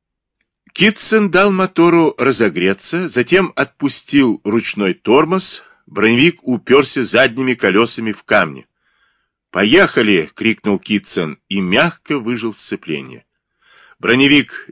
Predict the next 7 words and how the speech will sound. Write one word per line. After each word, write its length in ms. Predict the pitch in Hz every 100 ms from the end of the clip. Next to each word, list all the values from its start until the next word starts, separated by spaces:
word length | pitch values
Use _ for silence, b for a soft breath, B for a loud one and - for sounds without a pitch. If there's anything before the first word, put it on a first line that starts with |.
| -
дернулся 680 | 80 123 120 107 95 - 82
вперед, 680 | - - 78 101 175 - b b b b b
задние 540 | - - 127 90 104 101
колеса 580 | 101 104 107 - 95
занесло, 840 | 78 104 107 98 - - 104 165 -
они 260 | 104 107 98
забуксовали, 920 | 90 82 - - 73 110 165 160